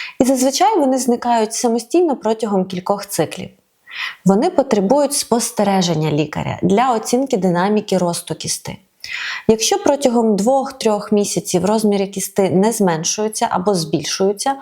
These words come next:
можуть бути призначені спеціальні гормональні або протизапальні препарати. Фолікулярна кіста.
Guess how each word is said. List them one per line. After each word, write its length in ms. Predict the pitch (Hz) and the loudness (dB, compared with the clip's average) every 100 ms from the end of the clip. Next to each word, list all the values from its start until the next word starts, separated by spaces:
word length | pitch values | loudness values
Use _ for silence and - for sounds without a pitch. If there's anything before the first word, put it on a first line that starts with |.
| - - - - | -10 -12 0 2
можуть 340 | 240 311 269 | 4 4 2
бути 260 | 190 233 220 | 2 2 2
призначені 680 | - 190 196 254 - 208 196 | 0 0 2 2 0 0 0
спеціальні 720 | - 214 214 175 190 190 180 | -2 -4 0 0 2 2 0
гормональні 800 | 175 190 180 160 160 208 277 - | 0 2 2 2 2 2 0 0
або 280 | 175 202 262 | 0 0 0
протизапальні 840 | 208 185 214 208 185 - 175 175 | 0 -2 0 -2 -2 -2 0 0
препарати. 600 | 165 160 - 147 147 - - _ _ _ _ _ _ _ _ | 0 -8 -4 -2 -2 -6 -20 _ _ _ _ _ _ _ _
Фолікулярна 880 | - - 254 254 262 220 185 165 160 | -10 0 2 2 2 0 2 0 -2
кіста. 420 | - - - 175 | -2 -4 -4 -6